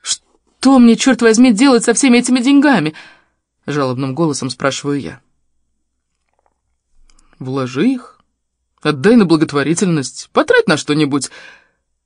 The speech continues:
Рид снова притягивает меня к себе. «Ты можешь делать с ними все, что захочешь».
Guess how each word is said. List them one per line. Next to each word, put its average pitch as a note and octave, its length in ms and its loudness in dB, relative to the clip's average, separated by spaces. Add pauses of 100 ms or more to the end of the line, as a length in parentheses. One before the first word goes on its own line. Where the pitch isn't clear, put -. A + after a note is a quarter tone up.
Рид C#3+ 240 -4
снова D3+ 280 -4
притягивает C3 540 -6
меня C3 200 -6
к - 60 -12
себе. - 360 -12 (1120)
«Ты F3+ 140 -2
можешь B3+ 340 0
делать B3+ 320 0
с - 100 -8
ними B3 240 4
все, B3 160 -2
что B3+ 140 -4
захочешь». - 600 -2